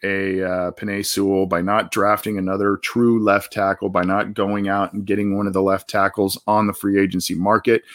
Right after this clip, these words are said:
They said, "Williams is our, Williams is our left tackle. We're not kicking him inside. We're not moving him over to the right." And they got another proven tackle, Riley Reiff, and said, "Reiff is going to be our right tackle. Jonah is going to be our left tackle." So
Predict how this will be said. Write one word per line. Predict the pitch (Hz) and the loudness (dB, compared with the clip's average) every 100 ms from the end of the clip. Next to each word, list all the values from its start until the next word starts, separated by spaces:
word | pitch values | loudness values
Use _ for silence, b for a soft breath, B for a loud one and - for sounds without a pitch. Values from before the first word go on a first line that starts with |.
| B B B | B B B
They | 104 | -4
said, | - 90 | -2 -2
"Williams | 82 120 156 151 | 0 4 6 6
is | 135 143 | 4 6
our, | 139 139 - | 6 6 4
Williams | 113 135 151 135 | 2 2 2 4
is | |
our | 139 131 | 4 6
left | 117 - | 4 2
tackle. | 110 110 101 | -2 -2 -2
We're | 82 | -4
not | 90 131 - | 0 -2 0
kicking | 143 143 139 | -2 0 0
him | 131 | 0
inside. | 123 - 107 107 | 0 0 -2 -2
We're | 98 | -4
not | 85 120 151 | -2 0 2
moving | 147 123 123 | 2 4 4
him | 117 | 4
over | 110 107 | 2 0
to | - | -2
the | 98 | -2
right." | 98 98 98 - | 2 2 0 -2
And | 92 | -6
they | 87 | -2
got | 107 117 - | 2 2 0
another | 98 101 113 107 | -4 -2 -2 -2
proven | - 113 92 | -2 -4 -2
tackle, | 92 101 95 101 | -6 -4 -4 -2
Riley | 98 104 104 98 | -2 0 0 0
Reiff, | 98 101 - | 0 -2 -4
and | - 95 | -12 -8
said, | 90 90 85 B B - | -6 -6 -8 B B -8
"Reiff | 104 117 113 | 0 0 0
is | 107 | -4
going | - 104 98 | -4 -4 -4
to | 92 | -6
be | 87 95 98 104 - | -2 0 0 -2 -2
our | 90 87 82 | -2 0 -2
right | 87 92 | -2 -4
tackle. | - 87 87 95 90 | -4 -4 -2 -2 -4
Jonah | 87 92 90 87 | -2 -4 -2 -4
is | - | -6
going | 87 87 | -6 -6
to | 80 | -6
be | 85 | -8
our | 76 | -6
left | 73 71 - | -6 -10 -8
tackle." | 67 - 50 | -8 -8 -8
So | - 160 143 - | -2 2 2 2